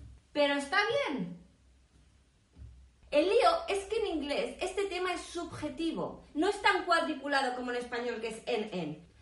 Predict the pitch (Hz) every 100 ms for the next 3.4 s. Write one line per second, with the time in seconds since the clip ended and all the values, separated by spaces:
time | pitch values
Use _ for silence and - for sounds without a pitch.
0 | - 262 349 427 392 403 440 440 440 -
1 | - 254 302 403 440 415 349 269 240 233
2 | 262 330 294 262 247 240 320 370 370 269
3 | 247 240 262 392